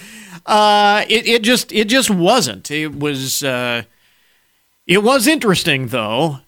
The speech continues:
and, uh, we'll kind of recap, uh, get reaction and analysis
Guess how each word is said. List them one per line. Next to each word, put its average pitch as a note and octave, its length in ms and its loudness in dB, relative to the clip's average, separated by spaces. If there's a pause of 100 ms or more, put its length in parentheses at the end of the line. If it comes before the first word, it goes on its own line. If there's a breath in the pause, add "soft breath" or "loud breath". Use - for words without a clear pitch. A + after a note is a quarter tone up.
(120)
and, C#3+ 380 0
uh, C#3 340 0
we'll E3+ 440 0 (420)
kind C3+ 100 -12
of A#2+ 80 -12
recap, F#3 680 0 (520)
uh, A#2 420 -4 (840)
get D3 200 -2
reaction D3+ 560 -2
and B2 120 -4
analysis D#3 680 -2